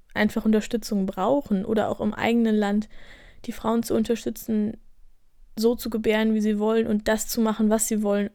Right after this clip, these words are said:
unabhängig von Geburt, ich meine jetzt allgemein im Leben oder international was zu verändern,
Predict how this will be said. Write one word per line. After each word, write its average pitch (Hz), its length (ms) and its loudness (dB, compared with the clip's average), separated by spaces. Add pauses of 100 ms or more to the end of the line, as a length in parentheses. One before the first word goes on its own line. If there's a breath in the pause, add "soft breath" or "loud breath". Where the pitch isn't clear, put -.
(140)
unabhängig 220 480 2
von 208 140 2
Geburt, 220 300 -2
ich - 80 -12
meine 196 140 2
jetzt 196 200 -6
allgemein 202 400 0
im 196 100 -2
Leben 202 340 -2 (640 loud breath)
oder 202 640 2 (400)
international 208 840 0
was 202 200 -4
zu - 100 -10
verändern, 196 640 2